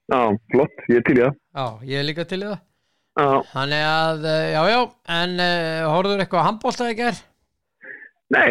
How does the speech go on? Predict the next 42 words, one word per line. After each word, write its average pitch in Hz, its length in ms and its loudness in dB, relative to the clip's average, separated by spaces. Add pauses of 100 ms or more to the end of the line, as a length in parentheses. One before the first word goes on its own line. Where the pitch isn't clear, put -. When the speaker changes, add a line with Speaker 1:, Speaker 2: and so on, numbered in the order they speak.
Speaker 1:
ég 151 100 4
var 165 160 4
ekkert 180 160 0
að 180 60 4
horfa 190 100 4
á 190 60 4
handboltan 214 280 4
í 202 60 4
gær, 135 140 4
ég 123 100 4
var 147 140 2
nú 139 80 -4
bara 143 120 0
að - 60 0
þjálfa 208 460 6
og, 135 420 2 (320)
og 139 80 2
hérna, 143 260 0 (120)
já, 156 100 4 (220)
svo 143 100 0
bara 139 240 2 (600)
fór 156 160 4
ég 151 100 2
bara, 151 160 2 (240)
var 151 240 0
að 151 60 -2
gera 180 180 6
aðra 196 160 4
hluti, 185 220 2
sko. - 220 -16 (200)
Speaker 2:
Eyjamenn 190 480 0
skoru 175 300 -2
fjörutíu 220 440 0
og 165 80 -2
þrjú 220 220 -2
mörk - 420 -2 (120)
á 147 120 0 (120)
móti 143 360 -4
Speaker 1:
Já. 160 140 4
Speaker 2:
ÍR. 127 200 4 (800)
Eyja-, 139 120 0
Speaker 1:
Heyrðu. 123 260 4